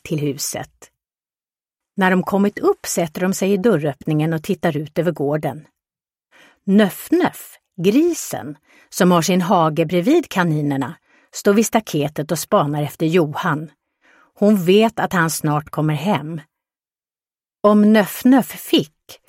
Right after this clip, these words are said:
så skulle hon sova i Johans säng. När Elsa skrattar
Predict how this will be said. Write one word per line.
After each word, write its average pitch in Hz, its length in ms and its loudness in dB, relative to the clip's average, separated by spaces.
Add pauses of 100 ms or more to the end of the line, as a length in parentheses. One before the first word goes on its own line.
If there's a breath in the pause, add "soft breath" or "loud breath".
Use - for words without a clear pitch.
(200)
så - 180 -2
skulle 180 300 2
hon 160 280 0
sova 160 680 0
i 190 120 0
Johans 160 580 0
säng. 143 480 -4 (1400)
När 185 240 0
Elsa 214 480 2
skrattar - 800 -4